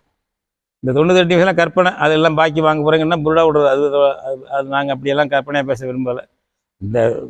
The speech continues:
ஜூனுக்கு விட வேண்டிய தண்ணி ஒன்பது புள்ளி அஞ்சு டி எம் சி இன்னும் தண்ணி விடணும். அது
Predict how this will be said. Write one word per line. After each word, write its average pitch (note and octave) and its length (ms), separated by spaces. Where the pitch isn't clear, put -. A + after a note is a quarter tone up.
ஜூனுக்கு F3+ 360
விட E3 180
வேண்டிய E3 220
தண்ணி D3+ 200
ஒன்பது D#3 400
புள்ளி C#3+ 260
அஞ்சு C#3+ 260
டி C#3 100
எம் D3 140
சி D3 80
இன்னும் C#3 160
தண்ணி C#3 160
விடணும். C3 360
அது D3 140